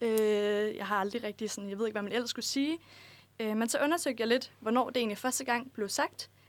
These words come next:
eller i hvert fald stod på tryk. Så det er mit spørgsmål. Hvornår stod ordet O K første gang på tryk? Var det i nitten seksoghalvtreds, to tusind og fem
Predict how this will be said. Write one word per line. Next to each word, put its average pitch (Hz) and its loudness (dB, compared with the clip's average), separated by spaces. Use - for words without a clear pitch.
eller 196 0
i 190 -4
hvert 214 2
fald 226 -4
stod 262 -2
på 196 -2
tryk. - -2
Så - -6
det 233 -2
er 254 0
mit 233 -2
spørgsmål. 330 0
Hvornår 311 6
stod - -2
ordet 269 2
O 269 0
K 262 2
første 240 -2
gang 226 -2
på 240 -6
tryk? - -4
Var 220 2
det 247 2
i 226 0
nitten 311 0
seksoghalvtreds, 269 0
to 285 0
tusind 247 -2
og 196 -4
fem 330 0